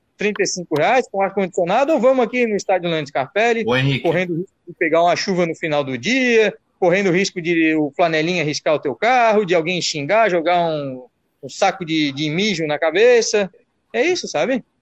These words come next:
Speaker 2: Ô, Henrique, só
Speaker 1: Fala.
Speaker 2: pra complementar o, só pra complementar o que tu estás falando, é, na divulgação do próprio Figueirense, nas, nas redes sociais do Figueirense,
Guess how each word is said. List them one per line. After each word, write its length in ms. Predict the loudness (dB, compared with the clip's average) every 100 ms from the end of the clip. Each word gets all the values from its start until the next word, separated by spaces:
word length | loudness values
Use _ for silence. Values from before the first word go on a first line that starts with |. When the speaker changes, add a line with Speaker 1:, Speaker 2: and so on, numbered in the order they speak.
| _
Speaker 2:
Ô, 60 | -2
Henrique, 240 | 0 -2
só 100 | 0
Speaker 1:
Fala. 200 | 2 2
Speaker 2:
pra 40 | 2
complementar 560 | 0 -2 -4 -2 0
o, 300 | 0 -4 -14
só 120 | -8 -6
pra 120 | -4
complementar 440 | -6 -4 -2 -2
o 40 | -6
que 60 |
tu 120 | -4
estás 140 | -6 -2
falando, 480 | -4 -2 -4 -4 -4
é, 320 | -2 -4 -6 _ _
na 180 | -4 -2
divulgação 580 | -2 -4 -2 -2 -2 -4
do 140 | -4
próprio 300 | -2 -4 -4
Figueirense, 640 | -10 -4 -4 -2 -4 -4 -6
nas, 280 | -8 -10
nas 300 | -12 -12 -10
redes 160 | -12 -12
sociais 360 | -14 -6 -6 -6
do 60 |
Figueirense, 600 | -12 -10 -6 -6 -8 -18